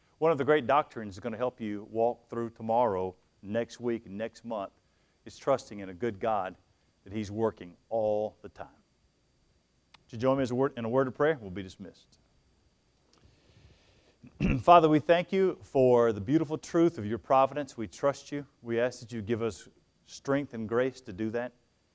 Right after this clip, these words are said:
Give us eyes to see and hearts to believe and a steady hand to stay at the task you've given us. Father, we pray and trust in,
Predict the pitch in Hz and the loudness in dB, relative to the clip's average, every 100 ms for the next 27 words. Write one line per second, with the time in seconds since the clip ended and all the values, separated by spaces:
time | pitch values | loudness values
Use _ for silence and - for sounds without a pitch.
0 | _ _ _ _ _ _ 123 120 - 127 | _ _ _ _ _ _ -4 -4 -2 0
1 | 143 131 120 - - 143 139 147 117 95 | 0 -4 -14 -14 -12 -4 -2 0 -2 -6
2 | 92 _ _ 127 139 - 120 95 107 113 | -16 _ _ -2 -2 -6 -10 -8 -4 -2
3 | 131 147 131 85 85 _ _ _ _ - | 0 -2 -4 -10 -16 _ _ _ _ -10
4 | 107 - 139 147 135 135 131 147 170 - | -8 -4 -2 0 -2 -2 0 -2 -4 -12
5 | - 117 - 135 135 143 120 - 131 139 | -12 -12 -6 -2 0 -2 -8 2 4 4
6 | - 107 95 120 139 151 - _ _ _ | -2 -12 -4 -4 -4 -10 -16 _ _ _
7 | _ _ _ _ _ _ _ _ _ 139 | _ _ _ _ _ _ _ _ _ 2
8 | 120 120 120 - 135 135 156 127 95 - | 2 0 -4 -2 2 2 0 -4 -8 -6
9 | 131 127 - 98 | -4 -4 -10 -12